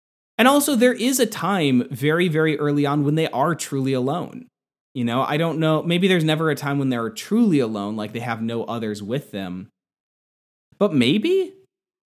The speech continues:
Like, maybe there are angels that don't fall immediately because it's just the seven, right? But then they draw others down or convince them, you know, sort of sneak up to the gates of heaven and talk to somebody through the gates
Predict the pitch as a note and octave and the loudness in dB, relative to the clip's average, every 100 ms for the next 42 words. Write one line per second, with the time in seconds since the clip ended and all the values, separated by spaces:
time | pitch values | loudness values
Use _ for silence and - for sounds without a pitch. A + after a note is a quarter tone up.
0 | - F3+ F#3+ E3 E3+ G3+ B3 A#3 G#3 G3+ | -4 0 0 0 0 2 4 4 2 4
1 | E3+ D#3+ C#3+ E3 F3+ E3+ D3+ B2 B2+ C3 | 2 2 0 -2 -2 0 0 0 -4 -4
2 | C3 C3+ C3+ - _ _ - - - C#3+ | -4 -4 -4 -10 _ _ -20 -12 -2 0
3 | C#3+ C3 - A#2+ A2+ D3+ F3 G#2 D#2 D2+ | 2 0 -2 -4 -2 0 0 -2 -6 -12
4 | B1 - - B2 D3 C3+ - G#2+ - - | -14 -12 -8 -4 -2 -2 -4 -4 -2 -2
5 | - A2+ - D3+ D3+ - - C#3+ _ _ | -2 -4 -2 -2 -4 -8 -16 -20 _ _
6 | _ _ _ G#2 B2 C3 - _ _ - | _ _ _ -2 0 0 -2 _ _ -10
7 | B2+ C#3+ C#3 C#3 C#3 B2+ C3 C3 C3 B2 | -4 -2 0 0 0 0 2 2 2 0
8 | A#2+ _ _ - G#2+ A#2+ C3 C3 C#3 B2 | -2 _ _ -14 -6 2 4 4 2 0
9 | A#2 G2 A2+ B2+ B2 A2 G#2+ G2 - A2 | -2 0 0 2 2 -2 -4 -6 -4 -4
10 | G#2 A2 B2 - F#2 F#2+ G2+ G2+ A#2 G#2+ | -2 -4 -4 -6 -8 -6 -4 -4 -4 -6
11 | G#2+ - B2+ B2 B2 - - A2 - A#2 | -6 -4 0 0 -2 -10 -10 -10 -8 -10
12 | G2 G#2 A2+ A#2+ G2+ - A#2 G#2 F#2+ - | -8 -6 -6 -6 -8 -8 -6 -6 -8 -6
13 | G2+ G2 G#2 - G#2 G2+ G2 - G#2+ F2+ | -6 -6 -8 -8 -6 -6 -8 -10 -10 -10
14 | F2 G#2 - - - | -8 -8 -8 -10 -12